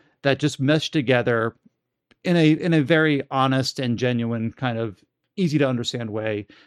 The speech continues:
that's not overcomplicated, but not also too simple.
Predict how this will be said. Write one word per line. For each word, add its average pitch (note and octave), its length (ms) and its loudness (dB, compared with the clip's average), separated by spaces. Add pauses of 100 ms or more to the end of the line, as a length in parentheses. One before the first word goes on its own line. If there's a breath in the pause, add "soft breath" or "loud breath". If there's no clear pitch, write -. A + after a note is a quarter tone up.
(220 soft breath)
that's B2+ 220 -4
not D#3+ 160 2
overcomplicated, C3+ 760 0
but B2 100 0
not A#2+ 300 -4
also A#2 260 -4
too G#2+ 220 -10
simple. G#2 440 -10